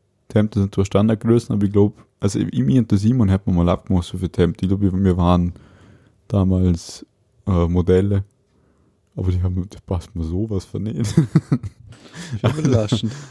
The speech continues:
Speaker 1: Also. <laughs>
Speaker 2: Hat fix dir das falsche Hemd gegeben einfach.
Speaker 1: Wahrscheinlich.
Speaker 2: Egal.
Speaker 1: Oder, oder weil ich noch, weil ich noch so jung war. Ja, aber was war ich da? Dreizehn, wo die Uniform
Speaker 2: Haben sie
Speaker 1: gekriegt
Speaker 2: gehofft, du wachst noch rein, aber du bist dort schon zwei Meter hoch gewesen.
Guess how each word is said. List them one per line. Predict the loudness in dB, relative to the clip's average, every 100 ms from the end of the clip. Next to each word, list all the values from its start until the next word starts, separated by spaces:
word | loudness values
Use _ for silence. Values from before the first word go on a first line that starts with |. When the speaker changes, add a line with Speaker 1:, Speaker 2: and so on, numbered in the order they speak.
| -8
Speaker 1:
Also. | -2 0 2 2 2
<laughs> | 2 0 0 0 0 -2 -2 -6 -8 -8 _ _ _ _ _ -20 -20 -20 -20 -10 -8 -8 -10 -20 _ _ -4
Speaker 2:
Hat | 0 0 -2
fix | -2 -2 -2 0
dir | 0
das | 0
falsche | 0 -2 0 0
Hemd | 0 -2 -4
gegeben | -6 -6 -6
einfach. | -6 -6 -8 -10 -6
Speaker 1:
Wahrscheinlich. | -6 -4 -6 -4 -6 -10 _ _ _ _ _ _ _ _ _ _ _ -4 -2 -2 0 0 0 2
Speaker 2:
Egal. | 4 6
Speaker 1:
Oder, | 6 4 4 2 2
oder | 4 4
weil | 6 4
ich | 4
noch, | 4 4 2 -2
weil | -2 2
ich |
noch | 2 2
so |
jung | 2 2 2 2
war. | 2 0 -6 _ _ _ _ _ _ -12
Ja, | -6 -4
aber | -2 -4 -6
was | -10 -4
war | 0
ich | 0
da? |
Dreizehn, | -2 -4 -6 -6 -10 -8 -6
wo |
die | -4
Uniform | -4 -4 -8
Speaker 2:
Haben | -4 -2 0
sie | -2
Speaker 1:
gekriegt | 2
Speaker 2:
gehofft, | 2 2 0
du |
wachst | 0 0 -2 -2
noch |
rein, | 2 2 4
aber | 2
du | 2
bist | 0 -2
dort | -4
schon | -6
zwei | -2 0
Meter | 2 0 -2
hoch | -2 -4
gewesen. | -4 -6